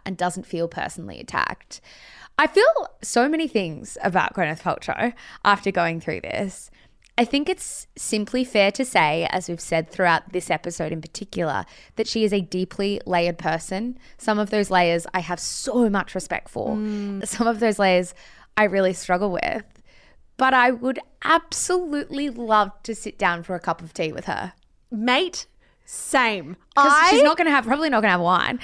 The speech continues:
Speaker 1: So I'll have a
Speaker 2: No.
Speaker 1: cup of tea.
Speaker 2: I'll have a cup of herbal tea. Maybe not an I V drip, but I'll have a cup of
Speaker 1: I
Speaker 2: herbal
Speaker 1: reckon
Speaker 2: tea with
Speaker 1: she'd
Speaker 2: her.
Speaker 1: be a hoot over a conversation. I will say that.
Speaker 2: I think so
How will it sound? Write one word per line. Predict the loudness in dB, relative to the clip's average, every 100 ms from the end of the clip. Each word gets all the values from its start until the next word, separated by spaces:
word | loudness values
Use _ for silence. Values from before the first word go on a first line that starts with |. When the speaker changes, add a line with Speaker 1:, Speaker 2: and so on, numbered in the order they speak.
| -6
Speaker 1:
So | 2
I'll | 6
have | 8
a | 8
Speaker 2:
No. |
Speaker 1:
cup | 6 4
of | -2
tea. | -2 -2 -4 0
Speaker 2:
I'll | 4 6 6
have | 4 4
a |
cup | 2 0 2
of | 0 -2
herbal | 2 2 2 -2
tea. | -4 -4 -4 -4
Maybe | 0 2 4
not | 2
an | 2
I | 2 0
V | -4
drip, | -6 -4
but | 0
I'll | 2
have | 2
a | 2
cup | 0
of | 0
Speaker 1:
I | 2 2
Speaker 2:
herbal | 2
Speaker 1:
reckon | 0 0
Speaker 2:
tea | 2
with | 0
Speaker 1:
she'd | 2
Speaker 2:
her. | 4 6 4
Speaker 1:
be | 0 0
a |
hoot | 0 0 -2 -2
over | -4 -2
a | -4
conversation. | -6 -8 -8 -8 -10 -12
I | -8 -4
will | -4
say | 0 0
that. | 0 -4 -6 _
Speaker 2:
I | 2 2
think | 2 0
so | 0 4